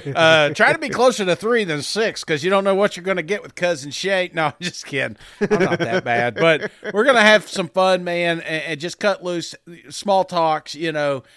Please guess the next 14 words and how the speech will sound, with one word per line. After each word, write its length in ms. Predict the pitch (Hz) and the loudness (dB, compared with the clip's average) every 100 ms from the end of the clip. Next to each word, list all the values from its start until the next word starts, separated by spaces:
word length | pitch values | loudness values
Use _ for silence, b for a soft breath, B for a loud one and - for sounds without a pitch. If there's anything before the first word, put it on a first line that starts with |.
| b b | b b
uh, 340 | 143 131 123 - | -4 -4 -4 -6
it's 200 | 147 - | -8 -4
nothing 280 | 185 170 151 | -2 -2 -6
formal 420 | - 147 143 143 | -6 -4 -4 -4
at 80 | 143 | -2
all. 200 | 147 139 | -2 -2
But 280 | 170 156 196 | -2 -2 -2
what 140 | 220 | 0
else 240 | 226 - | 2 0
is 100 | 160 | -8
cool? 240 | - 185 165 | -6 -2 -2
It's 180 | - 185 | -4 -6
Nashville, 480 | 196 185 - 131 | -4 -4 -4 -8
guys. 360 | 123 131 151 | -6 -4 -6